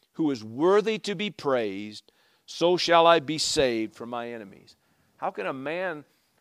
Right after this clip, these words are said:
like, with everything he'd been up against, and think about the revelation that he had, the fact that, you know, God's got his back. How does that happen? How does anybody become that,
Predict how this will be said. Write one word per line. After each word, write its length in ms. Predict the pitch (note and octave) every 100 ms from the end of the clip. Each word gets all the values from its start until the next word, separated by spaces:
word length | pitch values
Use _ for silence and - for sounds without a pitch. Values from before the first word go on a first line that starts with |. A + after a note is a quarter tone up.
| _
like, 180 | C3 A#2+
with 140 | B2
everything 320 | G#3+ G#3+ G3+
he'd 160 | E3 B2
been 140 | D#3
up 160 | D#3 B2+
against, 420 | A2+ A2+ A2+ -
and 100 | A2+
think 200 | G3+ G#3
about 360 | E3 D#3+ D3 - B2
the 80 | B2
revelation 640 | D#3+ D3+ C#3 E3 - C#3+
that 100 | C3
he 80 | B2+
had, 240 | D3 C#3
the 60 | A#2+
fact 420 | - C#3 B2+ -
that, 220 | A#2 - _ _ _ _ _
you 80 | D3
know, 180 | C3+ A#2 A#2+
God's 280 | C3+ E3+ D3
got 220 | C#3+ C3+
his 140 | A#2+
back. 520 | G2 B2+ D#3 - _ _ _ _ _ _ _ _ _
How 260 | - G#3+
does 180 | C#4+ G3+
that 200 | G3 E3+
happen? 460 | C3+ C#3+ F3+ - - _ _ _ _ _ _ _ _ _ _ _ _
How 180 | - A#3+
does 160 | C#4 D#3
anybody 540 | F#3+ A3 D3 C3 B2+
become 600 | A#2 C3+ - F3+ E3+ D3 _ _ _ _ _ A2+
that, 400 | A2 F3+ A3+ A3